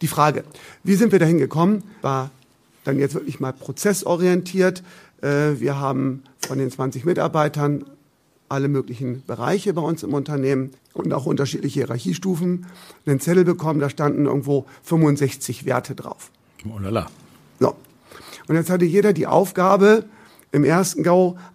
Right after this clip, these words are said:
Speaker 1: acht Werte, die für ihn, für sie selber wichtig sind, rauszu-, rei-, rauszuschreiben.
Speaker 2: Mhm.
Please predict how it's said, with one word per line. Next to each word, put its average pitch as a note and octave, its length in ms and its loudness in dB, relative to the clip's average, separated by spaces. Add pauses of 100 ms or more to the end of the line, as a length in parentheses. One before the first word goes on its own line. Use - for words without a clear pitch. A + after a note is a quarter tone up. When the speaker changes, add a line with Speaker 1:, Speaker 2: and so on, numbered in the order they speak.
(100)
Speaker 1:
acht E3+ 360 2
Werte, F3 500 4
die C#3+ 160 -6
für - 260 -4 (360)
ihn, B3+ 480 2 (100)
für B2 220 -6
sie F3 200 -2
selber F3+ 540 2 (280)
wichtig F#3 360 0
sind, D3 240 0
rauszu-, E3 480 -4 (720)
rei-, D3 280 -4 (140)
rauszuschreiben. D#3+ 720 -2
Speaker 2:
Mhm. A2 120 -8